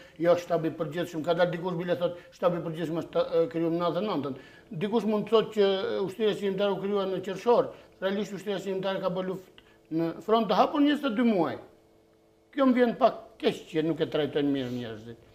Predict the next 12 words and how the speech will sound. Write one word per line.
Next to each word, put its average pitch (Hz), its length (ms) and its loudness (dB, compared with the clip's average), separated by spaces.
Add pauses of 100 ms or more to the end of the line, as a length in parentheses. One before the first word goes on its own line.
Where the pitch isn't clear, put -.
(640)
Kur 151 160 -4
flasin 147 460 2
nga 139 100 -2
një 131 120 -4
herë, 127 200 -2
dhe 143 220 -4
sidomos 165 480 -2
më, 160 200 -2
më, 160 240 -2 (300)
më 190 200 -2
këndshmja 175 540 -4
është - 140 -6